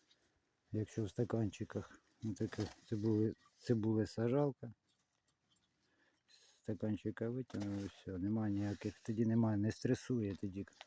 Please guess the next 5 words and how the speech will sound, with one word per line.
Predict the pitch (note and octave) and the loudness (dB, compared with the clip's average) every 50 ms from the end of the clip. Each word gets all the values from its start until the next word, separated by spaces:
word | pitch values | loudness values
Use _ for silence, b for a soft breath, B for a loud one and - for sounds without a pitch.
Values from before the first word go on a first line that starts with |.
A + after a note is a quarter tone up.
| - - | -16 -10
полуничка. | G#2+ G2+ G2 G2+ A2 A2+ A2+ - - - - - - _ _ _ _ _ _ _ _ _ _ _ _ _ _ _ _ - - - - _ _ _ _ _ _ - - - _ _ - - - - - - - - - - - A#2+ | -8 -6 -4 -2 -2 -2 -4 -6 -10 -14 -14 -14 -14 _ _ _ _ _ _ _ _ _ _ _ _ _ _ _ _ -18 -16 -16 -18 _ _ _ _ _ _ -20 -20 -20 _ _ -20 -20 -20 -20 -20 -20 -20 -20 -20 -12 -6 -4
Ось | C3 B2+ A#2+ - - - - | -4 -4 -4 -8 -14 -12 -10
отакі | A2 G2+ - - F#2+ - - A#2+ B2 A2+ - _ _ _ _ - | -10 -8 -6 -8 -8 -6 -4 -4 -4 -4 -4 _ _ _ _ -8
ось | G#2 G2+ - _ _ - | -8 -8 -8 _ _ -12
треба. | - - G2 G#2 G#2 A2+ A2 G2 | -4 -2 -2 0 0 0 -2 -4